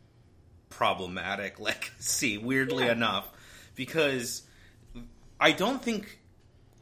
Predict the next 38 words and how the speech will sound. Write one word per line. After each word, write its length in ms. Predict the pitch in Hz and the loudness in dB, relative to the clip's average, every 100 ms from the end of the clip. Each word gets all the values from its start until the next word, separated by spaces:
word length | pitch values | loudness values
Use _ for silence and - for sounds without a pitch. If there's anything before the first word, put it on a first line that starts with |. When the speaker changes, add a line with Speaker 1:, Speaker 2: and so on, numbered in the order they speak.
| - | -2
Speaker 1:
the 100 | 170 | 0
thing 180 | 262 269 | 2 2
that 160 | 214 | 2
lo-, 260 | 147 151 151 | 2 0 0
the 100 | 143 | 0
specter 340 | 143 - 202 170 | 2 2 4 4
that's 160 | 127 | 2
looming 220 | 135 120 | 0 0
over 140 | 110 101 | 0 -2
this 120 | 95 | -2
whole 180 | - 98 | -2 -4
thing 240 | 92 85 82 | -2 -8 -8
is 300 | 87 87 - | -10 -10 -10
the 100 | 92 | -6
manic 440 | 101 101 95 - | -2 -2 -2 -4
pixie 300 | 98 - 90 | -6 -6 -12
dream 280 | 82 90 85 - | -12 -12 -12 -14
girl. 360 | 95 85 110 - - - - - - - - | -14 -12 -16 -18 -20 -20 -20 -20 -20 -20 -10
If 100 | 165 | -4
anybody 260 | 185 202 202 | 0 2 4
doesn't 180 | 190 175 | 2 2
know 80 | 156 | 0
what 80 | |
that 120 | 147 127 | 2 2
is, 200 | 117 113 | 0 -4
it's 120 | 107 | -8
a 100 | 113 | -6
term, 420 | 143 147 151 147 - | 0 0 0 -4 -4
I 100 | 117 | -4
believe, 400 | 123 123 156 165 | -2 -2 -2 -2
that 100 | 151 | -6
was 160 | 139 | -8
coined 340 | - 131 123 113 | -6 -4 -2 -2
by 540 | 110 104 101 98 95 - - - - - | -2 -2 -4 -6 -8 -14 -20 -20 -20 -8
the 160 | 107 | -8
critic 480 | 98 - 117 113 107 | -4 2 4 4 2
Nathan 460 | 107 104 113 104 95 | 0 0 -2 -6 -2
Rabin 580 | 98 95 95 90 87 | 0 0 -4 -6 -8